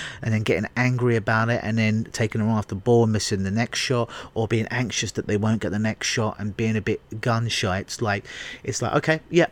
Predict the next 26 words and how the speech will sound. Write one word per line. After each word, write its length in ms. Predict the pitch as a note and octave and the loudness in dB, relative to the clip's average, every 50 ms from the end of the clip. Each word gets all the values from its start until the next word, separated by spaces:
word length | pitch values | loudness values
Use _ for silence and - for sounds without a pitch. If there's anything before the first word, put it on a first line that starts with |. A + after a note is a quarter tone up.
| - - | -2 -4
I 140 | B2 C3+ | -2 0
missed 380 | B2+ C3 C3+ D3 D3 - - - | 0 2 4 4 2 2 0 0
that 220 | - B2+ B2+ - | 0 0 0 0
last 400 | B2+ C3 B2+ B2 A#2 A2 - - | 0 0 2 2 0 -2 -4 2
ball, 300 | B2+ D3 D3 D3+ D3+ C3+ - | 4 6 6 6 6 4 0
I 60 | G#2+ | -2
missed 320 | A2 A2+ A#2+ B2+ A2 - | -2 -2 -2 -2 -2 0
that 180 | - A#2+ A2 - | -2 -2 0 0
last 220 | A2 A2 G#2 G2+ | 0 0 0 2
shot, 360 | - - - - D#3+ D3 C#3+ - | 2 0 4 4 4 4 4 2
I 100 | - G2+ | -2 -4
missed 380 | G2 G#2 A2+ A#2+ A2 - - - | -2 -2 -2 -2 -2 -4 -4 -4
that 180 | A2 G2+ - | -4 -4 -2
last 360 | - G#2+ G2 F#2+ F#2 - - | -2 -2 -2 -2 -2 -4 -8
punch, 420 | - - C#3 C#3 C#3+ C#3 - - - - - | -4 -2 0 0 0 0 -2 -6 -10 -8 -6
that 180 | - G2 F#2 | -4 -2 -2
last 320 | E2+ G#2 G2 G2 - - - | 0 0 -2 -2 -4 -4 -4
block," 460 | - B2+ B2 C3 - - - - - - - - - - - | 0 0 0 0 -2 -6 -12 -14 -14 -18 -20 -20 -20 -6 -2
whatever 420 | A#2+ A#2+ A2+ A2+ A2+ G#2 G2+ G#2+ | 0 0 2 2 2 2 2 2
it 80 | G#2+ A#2+ | 4 4
is, 240 | A#2 G#2+ F#2+ F2+ | 4 4 4 2
that 160 | - D#2+ - G2 | -2 -4 -2 -2
last 480 | G#2+ A2 A2 G#2+ A2+ A2+ A2+ A2 - | -2 -2 0 0 0 0 0 -2 -2
vo-, 320 | - A2+ A2+ G#2+ A#2 - - | -6 -6 -4 -4 -6 -6 -4
uh, 280 | - G#2+ G#2 G2+ G2+ - | -2 -2 0 0 -2 -2
volley. 480 | - G#2 A2+ B2 B2 A2+ G#2 F#2 F2+ | -2 2 4 6 6 6 6 2 0